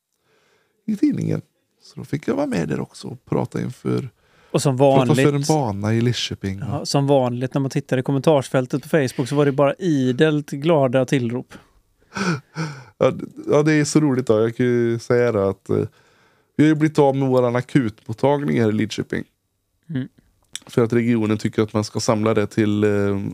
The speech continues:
Speaker 1: Skövde, där de har lagt hundratrettiofem och en halv miljard på deras nya akutmottagning. Då måste man ju liksom centralisera det dit. Och såklart, när det står att "nytt hopp för discgolfbana i Lidköping", då kommer ju första kommentaren.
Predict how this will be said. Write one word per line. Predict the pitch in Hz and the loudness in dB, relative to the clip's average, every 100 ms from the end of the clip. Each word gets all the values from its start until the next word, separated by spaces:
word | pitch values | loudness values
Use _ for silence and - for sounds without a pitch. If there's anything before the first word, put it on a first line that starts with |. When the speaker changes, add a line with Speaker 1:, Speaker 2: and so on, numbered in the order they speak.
| - _ | -12 _
Speaker 1:
Skövde, | - 147 131 156 208 - - | -2 0 0 -2 -2 -6 -2
där | 127 | 0
de | 123 | 2
har | |
lagt | 120 113 - - _ _ _ _ _ _ _ _ - | 2 0 -4 -20 _ _ _ _ _ _ _ _ -2
hundratrettiofem | 143 127 127 120 127 131 127 120 117 | 0 2 0 0 0 0 0 0 -2
och | - | -2
en | 120 | -2
halv | 117 110 107 | 0 0 0
miljard | 113 113 117 127 127 | 0 0 0 -2 -2
på | 147 | 0
deras | 135 113 - | 0 0 0
nya | 113 110 | -2 0
akutmottagning. | 107 110 113 - 113 113 110 | -2 -4 -4 -4 -4 -2 -2
Då | |
måste | 113 - 117 | -4 -2 -2
man | 113 | -2
ju | |
liksom | 110 110 107 120 _ _ _ _ - | -4 -6 -10 -10 _ _ _ _ -4
centralisera | - 151 135 147 147 135 127 117 120 | 0 0 2 0 2 0 2 2 2
det | 110 | 2
dit. | 107 110 - - _ _ _ _ _ _ - | 0 -4 -8 -20 _ _ _ _ _ _ -2
Och | 170 | 0
såklart, | 214 - 135 120 - | 0 2 2 2 -2
när | 151 | 0
det | 147 | 2
står | 139 135 117 | 2 2 4
att | 110 - - _ | 2 -4 -18 _
"nytt | 131 208 214 - | 0 0 0 -6
hopp | - 151 - - | 0 0 0 -6
för | - 147 | 0 2
discgolfbana | 160 156 - 107 - - 113 107 110 | 2 -2 0 0 0 0 2 2 0
i | 113 | 0
Lidköping", | 117 110 - 104 98 - _ _ _ _ _ _ _ _ _ _ - | 0 -2 -8 -10 -12 -14 _ _ _ _ _ _ _ _ _ _ -4
då | 156 | 0
kommer | 151 131 120 | 2 2 2
ju | 123 120 | 2 2
första | 147 131 107 | 0 0 0
kommentaren. | 110 107 107 101 104 | 0 -2 -2 -2 -4